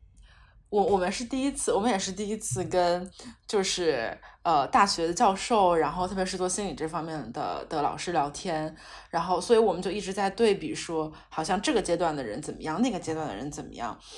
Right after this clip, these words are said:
但是第一次是听到老师就是从整一个人的特点来分析，其实，其实人都是一样的，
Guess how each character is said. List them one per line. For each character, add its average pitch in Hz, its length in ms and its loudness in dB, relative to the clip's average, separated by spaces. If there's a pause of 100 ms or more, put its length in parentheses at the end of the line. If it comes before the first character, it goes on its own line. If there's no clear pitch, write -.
(240)
但 262 140 2
是 220 460 0 (440)
第 254 140 0
一 302 80 6
次 294 140 2
是 214 120 0
听 214 160 -2
到 208 200 4
老 - 120 0
师 - 220 -6
就 185 100 -8
是 185 80 -4
从 160 320 -6
整 170 220 -4
一 - 100 -14
个 170 320 -4 (280)
人 175 240 2
的 277 80 6
特 277 260 4
点 85 220 -8
来 71 120 -8
分 151 280 -8
析， 151 320 -12
其 - 180 -8
实， 165 500 -4
其 - 140 -4
实 208 140 0
人 170 200 2
都 220 120 6
是 226 120 -2
一 117 140 -6
样 71 300 -8
的， - 80 -18